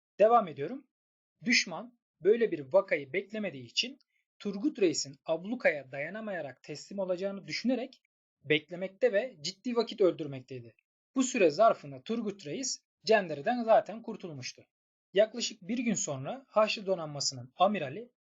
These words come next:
Andrea Dorio'ya Sicilya tarafından hareket eden bir gemiden haber geldi. Haberde şu yazıyordu. "Sicilya'nın Trapani limanından iki kadırga ile hareket ettik. Yolda Turgut Reis üzerimize hücum etti. Sicilya amiralinin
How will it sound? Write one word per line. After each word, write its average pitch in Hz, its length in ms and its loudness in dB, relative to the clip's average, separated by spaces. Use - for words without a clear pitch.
Andrea 185 460 2
Dorio'ya 196 500 4
Sicilya 226 500 2
tarafından 147 460 -8
hareket 196 400 -4
eden 139 300 -4
bir 202 120 -8
gemiden 165 520 -4
haber 190 280 6
geldi. 127 340 -12
Haberde 190 440 4
şu - 180 0
yazıyordu. 127 420 2
"Sicilya'nın 185 800 2
Trapani 208 520 2
limanından 165 500 -8
iki 196 240 -12
kadırga 214 420 4
ile 214 160 6
hareket 180 400 0
ettik. - 440 -14
Yolda 190 340 2
Turgut 208 380 -6
Reis 160 300 0
üzerimize 185 480 -2
hücum 160 320 -4
etti. 247 400 -8
Sicilya 220 680 2
amiralinin 190 760 2